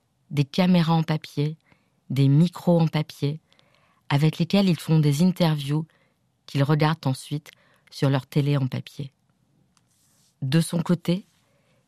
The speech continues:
Karl développe une obsession pour les aimants, persuadé que le jour où il en possédera un, il pourra ranger plus facilement sa chambre. Curieux des bijoux que Robert apporte parfois à la maison,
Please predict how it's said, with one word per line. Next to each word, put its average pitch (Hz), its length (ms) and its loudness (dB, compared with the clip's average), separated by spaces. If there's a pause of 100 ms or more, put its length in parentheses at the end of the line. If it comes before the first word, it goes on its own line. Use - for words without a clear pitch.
(120)
Karl 208 320 2
développe 180 520 0
une 175 200 6
obsession 202 560 -2
pour 160 180 -2
les 151 300 2
aimants, 147 320 4 (640)
persuadé 190 600 0
que - 120 -2
le 156 120 4
jour 180 460 0 (100)
où 160 120 4
il 147 100 4
en 143 80 4
possédera 170 680 -2
un, 156 220 2 (640)
il 147 120 2
pourra 185 320 0
ranger 170 380 0
plus 202 160 -6
facilement 165 480 2
sa 151 160 -4
chambre. 127 520 -4 (1600)
Curieux 202 380 2
des 170 140 0
bijoux 170 400 -2
que - 120 -2
Robert 165 380 2
apporte 151 300 -2
parfois 170 340 -2
à 165 40 2
la 151 100 2
maison, 151 400 0